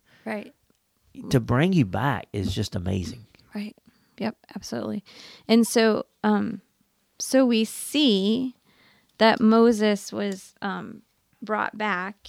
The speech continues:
Speaker 1: and we see that he endured and was strong because he, of seeing him who is invisible.
Speaker 2: Which he saw him who was invisible in the next verse.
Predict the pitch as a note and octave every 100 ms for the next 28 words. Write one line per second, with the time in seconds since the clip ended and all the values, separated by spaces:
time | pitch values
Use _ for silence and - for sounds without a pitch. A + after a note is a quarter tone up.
0 | - G3+ G3+ G3+ - - A3+ G#3 G3 -
1 | - G#3 G3+ G3 F#3+ G3 F#3 F#3 G3+ -
2 | - G3+ G3+ G3+ - G#3 G3 F#3+ G3 G3
3 | - G3+ G#3 G3+ G3 - _ - G3+ G3+
4 | - G3+ G3 - G#3+ G3+ F#3+ F#3 F#3+ _
5 | _ _ _ _ _ _ G#3+ G#3 G3+ G3+
6 | F#3 F#3 F3+ F3+ F3 F#3+ F#3+ - F#3+ _
7 | _ _ _ _ - _ _ _ _ C3
8 | C3 - - - A#2+ - C#3 D3+ A#2+ B2
9 | A2+ F#2+ A2 G2+ F#2+ F#2+ F2+ F#2 F2 F2
10 | B2+ - _ _ - A2+ B2 D#3+ B3+ -
11 | - - -